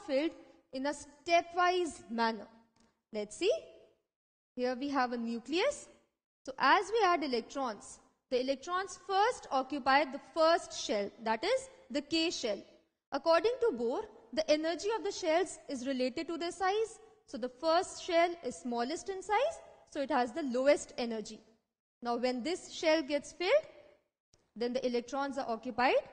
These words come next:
in the second shell. So this shell, that is the L shell, has energy more than the first shell.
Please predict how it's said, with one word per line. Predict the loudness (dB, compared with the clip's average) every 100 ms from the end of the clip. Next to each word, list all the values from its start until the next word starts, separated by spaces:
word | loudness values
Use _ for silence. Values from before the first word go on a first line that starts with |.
| -20 _
in | -8 -6
the | -2
second | -2 0 -2 -2
shell. | -6 -8 -10 _ _ _ _ _ _ _ _ _ _ _ _
So | -12
this | -6 -6 -4
shell, | 2 2 2 -2 -16 -20 _
that | -2 -2 0
is | -2
the | -4 2
L | 4 4
shell, | 2 2 2 0 -14 -4
has | -4 -2
energy | -4 -2 -2 -4
more | -4 -2 0
than | 0 0
the | -4
first | -2 -2 -2 0
shell. | 0